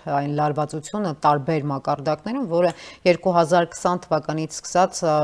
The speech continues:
պարբերաբար մենք տեսնում էինք ակտիվանում էր, և ակնհայտ է, որ այսօր Ադրբեջանը անցել է շատ ավելի ագրեսիվ այս առումով քաղաքականության,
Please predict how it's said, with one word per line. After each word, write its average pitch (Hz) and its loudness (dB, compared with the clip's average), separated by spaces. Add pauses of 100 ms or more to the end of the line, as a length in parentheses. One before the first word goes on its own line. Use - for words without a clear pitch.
(160)
պարբերաբար 160 4
մենք 147 -6
տեսնում 147 -4
էինք 147 -6
ակտիվանում 160 -2
էր, - -6 (400)
և 220 4
ակնհայտ 185 0
է, 240 0
որ 156 -2
այսօր 185 -4
Ադրբեջանը 151 -4
անցել 151 -2
է 151 0 (160)
շատ 151 -4
ավելի 147 -4
ագրեսիվ 147 -2
այս - -6
առումով 139 -6
քաղաքականության, 156 -2